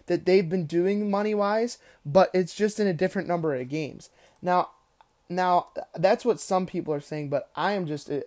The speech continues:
just as confused as everybody else is. Why can't they just meet in the middle and find a compromise? I get that the players wanna make a-,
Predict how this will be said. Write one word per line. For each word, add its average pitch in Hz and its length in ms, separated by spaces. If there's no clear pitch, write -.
just 180 280
as 147 100
confused 147 580
as 156 160
everybody 160 340
else 160 260
is. 131 140
Why 170 200
can't 190 260
they 170 80
just 151 200
meet 165 240
in 143 60
the 135 80
middle 151 440
and 165 180
find 185 300
a 143 60
compromise? 170 760
I 196 140
get 196 380
that 175 140
the 165 80
players 180 500
wanna 170 240
make 175 260
a-, - 120